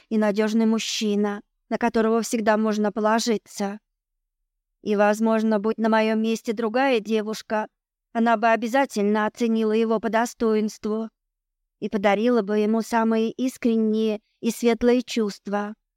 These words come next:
Какая-нибудь другая, но только не я. Моя мама всегда говорила мне, что на свете есть любовь. Нужно только прислушаться,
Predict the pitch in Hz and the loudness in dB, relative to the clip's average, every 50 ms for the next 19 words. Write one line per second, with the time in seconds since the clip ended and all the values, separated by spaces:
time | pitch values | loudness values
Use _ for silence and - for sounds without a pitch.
0 | _ _ _ _ _ _ _ _ _ _ _ _ _ _ _ - 254 254 - 302 | _ _ _ _ _ _ _ _ _ _ _ _ _ _ _ -4 -2 0 2 2
1 | 302 294 302 285 285 285 254 294 240 240 302 320 311 262 240 214 208 202 196 196 | 2 4 4 2 2 0 0 -2 -4 -4 -4 -4 -2 0 0 0 0 -2 -4 -4
2 | 208 220 233 254 - 302 294 285 262 302 285 302 320 311 254 226 208 202 196 202 | -2 -2 -2 -2 -2 -2 -4 -2 -2 -2 0 0 0 -2 -2 -4 -6 -6 -8 -12
3 | - _ _ _ _ _ _ _ _ _ _ _ _ _ _ _ _ _ _ _ | -18 _ _ _ _ _ _ _ _ _ _ _ _ _ _ _ _ _ _ _
4 | _ _ _ _ _ _ _ _ 220 214 214 214 208 214 202 208 220 233 247 240 | _ _ _ _ _ _ _ _ -4 -2 0 0 2 2 2 4 4 4 4 2
5 | 214 202 - - 214 214 196 226 226 214 233 214 220 220 220 233 262 269 254 233 | 0 -2 -6 -8 -8 -2 0 2 2 2 2 0 2 2 2 0 0 0 0 0
6 | 226 226 220 226 214 - - 240 233 226 220 220 - - 247 269 269 - - 269 | 0 0 0 -2 -4 -2 -2 0 2 2 0 -2 -2 -2 -2 -2 0 0 0 -2
7 | 247 233 240 240 240 - _ - 240 254 247 226 202 208 214 214 208 - - - | 0 0 -2 -4 -4 -6 _ -2 0 0 0 0 -2 -2 -2 -2 -4 -6 -10 -18
8 | _ _ _ _ _ _ _ _ _ _ _ _ - 240 247 240 247 262 269 - | _ _ _ _ _ _ _ _ _ _ _ _ 0 2 2 4 4 2 2 2
9 | 277 277 262 285 262 - 302 311 - - 247 202 - - 202 - _ - - 196 | 2 2 2 0 0 0 -2 -4 -2 -2 -4 -4 -4 -6 -12 -14 _ -12 -10 -10
10 | 196 208 214 | -10 -10 -12